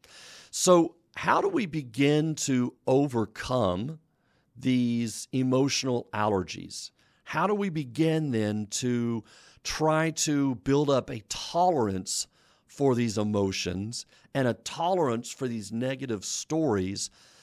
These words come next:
so that we can actually stay with our partner and show up for our partner regardless of what emotion, emotions they have? And also, how can we just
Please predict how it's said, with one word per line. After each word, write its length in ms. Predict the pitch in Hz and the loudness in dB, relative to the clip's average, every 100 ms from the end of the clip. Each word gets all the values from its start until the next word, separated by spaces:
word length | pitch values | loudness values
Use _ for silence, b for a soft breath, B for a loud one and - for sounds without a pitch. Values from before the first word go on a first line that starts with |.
| b | b
so 180 | - 170 | 0 2
that 80 | 160 | 2
we 180 | 151 143 | 2 0
can 220 | - - - | -2 -6 -4
actually 880 | 147 160 - 170 143 139 131 123 110 b b b b b b _ _ _ _ _ _ _ _ _ _ - | -4 -4 -4 -4 -2 -2 -2 -2 -6 b b b b b b _ _ _ _ _ _ _ _ _ _ -10
stay 500 | - - - 156 160 | -6 -2 2 2 2
with 360 | 156 151 147 - | 2 0 0 0
our 140 | 120 | 2
partner 600 | 113 - 120 - 151 170 - | 2 2 4 4 0 -4 -4
and 160 | 127 110 | -6 -4
show 440 | - - 131 131 127 | -2 0 0 0 -2
up 220 | 143 - | -4 -6
for 240 | - 156 | -2 0
our 100 | 135 | 0
partner 460 | 127 127 139 147 156 | 0 2 2 0 -4
regardless 720 | 131 92 - 127 143 147 139 | -4 -4 2 4 4 0 -4
of 100 | 127 | -2
what 140 | 131 | 0
emotion, 540 | 120 110 120 - 127 123 | 0 0 0 -2 -6 -4
emotions 520 | 113 113 131 107 87 | 0 0 0 -4 -4
they 180 | 101 117 | 0 0
have? 400 | 139 160 190 - _ _ b b b b b b - | 0 -4 -4 -8 _ _ b b b b b b -2
And 200 | 156 165 | -2 0
also, 460 | 165 233 294 - 214 | 0 2 0 -2 -2
how 220 | - 202 | 0 -2
can 160 | - 185 | 0 -4
we 100 | 175 | -4
just 280 | 151 160 | -4 -6